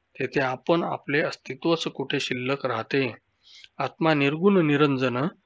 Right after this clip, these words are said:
तयाशी असावे अनन्य. अनन्य म्हणजे नाही अन्य, आपण कैचा तेथे?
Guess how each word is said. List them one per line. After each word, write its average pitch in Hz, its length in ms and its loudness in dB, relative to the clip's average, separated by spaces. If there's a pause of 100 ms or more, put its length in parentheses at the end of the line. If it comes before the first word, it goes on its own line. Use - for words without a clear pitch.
(240)
तयाशी 151 460 -2
असावे 170 480 -2
अनन्य. 135 520 -2 (460)
अनन्य 151 400 0
म्हणजे 139 400 2
नाही 123 400 0
अन्य, 139 380 0 (460)
आपण 160 340 -6
कैचा 131 460 0
तेथे? 123 340 -4